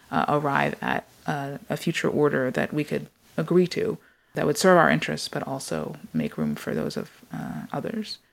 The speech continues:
So I recommend that piece, uh, for more on this theme.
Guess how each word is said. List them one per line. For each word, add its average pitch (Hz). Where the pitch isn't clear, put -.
So 156
I -
recommend 170
that 147
piece, -
uh, 160
for 160
more 160
on -
this -
theme. 170